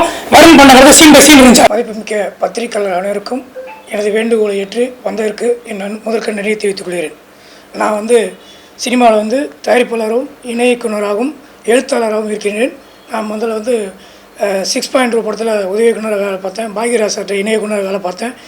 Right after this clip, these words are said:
இப்ப கில்டு சங்கத்துல ஈ-, ஈ சி மெம்பராக இருந்து வருகிறேன். இப்ப எனக்கு ஒரு பிரச்சனை என்னன்னா, சாமானியன் அப்படிங்கிற படத்தோட கதை என்னதுங்கிறது தான் முதல் பிரச்சனை. ஏன்னு சொன்னா, நான் செப்டம்பர் ரெண்டாயிரத்தி இருபது அன்னைக்கு நான் சாமா-,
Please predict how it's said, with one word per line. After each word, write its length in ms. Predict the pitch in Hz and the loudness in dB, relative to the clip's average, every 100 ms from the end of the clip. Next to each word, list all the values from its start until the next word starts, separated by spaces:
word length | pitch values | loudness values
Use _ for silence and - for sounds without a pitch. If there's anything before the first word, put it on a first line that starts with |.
| - - - | -20 -20 -18
இப்ப 480 | 220 220 202 190 - _ _ _ _ _ 202 | -8 -4 -2 -4 -12 _ _ _ _ _ -6
கில்டு 220 | 254 277 240 | -4 0 0
சங்கத்துல 460 | 220 220 254 269 - 269 | -2 -4 -4 -6 -8 -6
ஈ-, 280 | 247 240 208 | -2 -2 -2
ஈ 60 | 247 | -4
சி 160 | 247 | -4
மெம்பராக 300 | 247 220 214 | -4 -2 -2
இருந்து 200 | 214 214 | -2 -2
வருகிறேன். 400 | 190 185 180 226 330 - _ _ | -4 -4 -6 -8 -10 -20 _ _
இப்ப 160 | - 233 | -6 -4
எனக்கு 180 | 214 | -4
ஒரு 80 | 208 | -6
பிரச்சனை 360 | 220 247 302 262 | -6 -4 -2 -2
என்னன்னா, 280 | 214 254 359 - - _ - | -2 -4 -6 -12 -20 _ -4
சாமானியன் 560 | 226 254 269 269 262 - - | -2 0 0 0 -2 -8 -10
அப்படிங்கிற 380 | 214 233 226 202 233 | -6 -4 -4 -4 -4
படத்தோட 320 | 233 254 220 | -4 -4 -4
கதை 260 | - 240 | -2 -2
என்னதுங்கிறது 520 | 240 208 226 233 220 214 | -2 -2 -2 0 0 -2
தான் 200 | 233 220 | -4 -6
முதல் 220 | 220 226 226 | -6 -4 -4
பிரச்சனை. 340 | - - 175 - - - - - - | -8 -8 -8 -12 -20 -20 -20 -12 -2
ஏன்னு 160 | 254 | 0
சொன்னா, 280 | 262 220 233 | -2 -4 -6
நான் 140 | 240 214 | -4 -4
செப்டம்பர் 600 | - - 285 262 254 220 | -6 -4 -2 -2 -2 0
ரெண்டாயிரத்தி 340 | 247 254 254 | 0 0 -4
இருபது 380 | 220 254 262 240 | -4 -2 2 2
அன்னைக்கு 460 | 214 214 247 302 - - - - - | 0 -4 -4 -4 -6 -20 -20 -14 -6
நான் 160 | 226 - | -4 -2
சாமா-, 360 | 214 254 262 | 0 0 -2